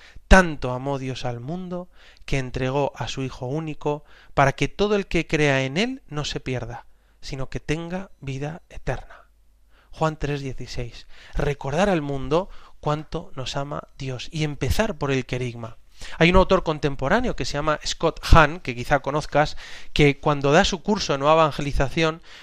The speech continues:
dice que nosotros deberíamos de tener preparado el anuncio del querigma en una conversación de ascensor. Si te dijera: "¿Qué es ser cristiano?", y que lo podíamos decir en breves palabras. Incluso dice que nosotros deberíamos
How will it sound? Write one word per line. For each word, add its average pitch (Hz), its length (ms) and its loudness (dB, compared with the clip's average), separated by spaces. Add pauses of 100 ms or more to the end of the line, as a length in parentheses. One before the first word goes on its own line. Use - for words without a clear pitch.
(100)
dice 233 240 2
que 175 120 0
nosotros 165 400 -2
deberíamos 165 420 2
de 185 80 -4
tener 175 300 -2
preparado 156 480 2
el 170 60 4
anuncio 160 340 0
del 165 100 0
querigma 170 500 -2
en 156 140 -4
una 190 160 2
conversación 160 600 0
de 151 80 2
ascensor. 117 560 -6 (340)
Si 170 140 2
te 175 80 6
dijera: 170 280 8
"¿Qué 214 120 4
es - 40 4
ser 226 200 4
cristiano?", 123 580 -4 (240)
y 147 80 0
que 147 60 2
lo 156 100 6
podíamos 190 240 4
decir 180 300 2
en 156 100 2
breves 151 220 4
palabras. 120 600 4 (240)
Incluso 165 460 2
dice 233 300 0
que 156 100 -2
nosotros 175 460 -4
deberíamos 156 640 0